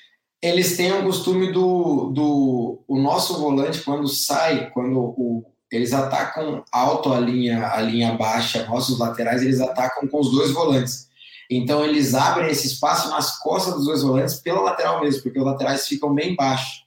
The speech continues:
Então, você tem esse espaço. E no jogo de ida, o Van Bommel ficou esse tempo todo falando: "A gente tem que jogar essa bola aqui, tem que jogar essa bola aqui, atrás do volante quando ele sair atacar, atrás do volante quando ele sair atacar, porque a gente vai ter espaço ali." E no jogo de ida entrou todas as bolas.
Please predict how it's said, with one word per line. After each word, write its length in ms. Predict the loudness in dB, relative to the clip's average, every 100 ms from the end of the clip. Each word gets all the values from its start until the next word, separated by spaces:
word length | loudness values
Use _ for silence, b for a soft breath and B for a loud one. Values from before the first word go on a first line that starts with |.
| _ _ _ _ -6
Então, 180 | -2 0
você 200 | 0 0
tem 120 | 0
esse 220 | 0 0
espaço. 600 | -2 -2 -2 -2 -4 -6 -14 _ B B B -2
E 80 | 2
no 120 | 2
jogo 260 | 4 2 4
de 80 |
ida, 680 | 2 4 4 2 0 -2 -6 -8
o 100 | -2
Van 200 | 0 0
Bommel 260 | 0 0 0
ficou 420 | -2 -2 0 2
esse 140 | 2 2
tempo 300 | -2 -2 0
todo 200 | 0 0
falando: 200 | 0 2
"A 60 |
gente 180 | 0 0
tem 120 | 0
que 40 | 2
jogar 200 | 2 0
essa 180 | 0
bola 180 | 0 0
aqui, 180 | 0 0
tem 120 | 0
que 60 | 0
jogar 140 | 0
essa 200 | 0 0
bola 180 | 0 0
aqui, 180 | -2 -4
atrás 460 | -4 -2 0 -2
do 100 | -6
volante 380 | -2 0 0 -2
quando 120 | -6
ele 100 | -6
sair 220 | -4 -2 -2
atacar, 420 | -4 -6 -4 -6
atrás 240 | -4 -4
do 60 | -2
volante 180 | -2 -4
quando 60 |
ele 80 | -6
sair 120 | -6
atacar, 420 | -6 -6 -6 -6 b b
porque 140 | -4 0
a 40 |
gente 120 | 2
vai 100 | 2
ter 100 | 2
espaço 400 | 0 0 -2 0
ali." 340 | 0 0 -2 -8 _ -2
E 60 |
no 80 | 2
jogo 220 | 2 2
de 100 | 2
ida 120 | 2
entrou 280 | 2 2 0
todas 340 | 2 2 2 0
as 40 |
bolas. 440 | -4 -8 -14 -14